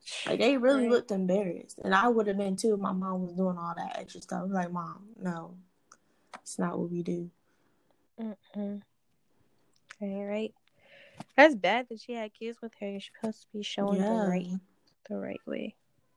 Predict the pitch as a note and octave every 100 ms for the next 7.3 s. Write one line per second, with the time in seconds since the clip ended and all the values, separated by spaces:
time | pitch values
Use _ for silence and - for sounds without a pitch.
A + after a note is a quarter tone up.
0 | _ _ - - G3+ G3+ - A#3 A3 G#3+
1 | G3 - G#3+ G3 F3+ G3 F#3+ F3+ F3+ F3+
2 | F3+ F3 - F3 - - E3+ E3+ F#3 -
3 | - - G3+ - - - A3+ _ _ -
4 | _ - G3 F#3+ - F#3+ F3+ F#3 F#3+ F3+
5 | - - G3+ - F3+ - - - D2 -
6 | _ _ _ _ _ _ _ A3 G3 G3
7 | F#3+ F3+ G3